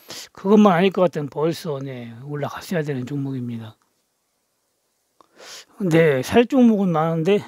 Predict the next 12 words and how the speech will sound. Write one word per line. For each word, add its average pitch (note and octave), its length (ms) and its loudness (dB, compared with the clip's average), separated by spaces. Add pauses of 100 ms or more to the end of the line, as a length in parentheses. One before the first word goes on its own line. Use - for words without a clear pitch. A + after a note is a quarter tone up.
네, D3+ 140 -8
지수가 F3 440 -6
좀, D#3 300 -4
네, C#3+ 180 -4 (380)
꺾일 G#3+ 340 -2
것 G3 80 -6
같은 D#3+ 280 0
느낌이 D3 360 -4
있어가지고 C#3 680 -6
지금 C3 200 -6
주춤하고 D3 640 -4
있는데, C#3+ 400 -4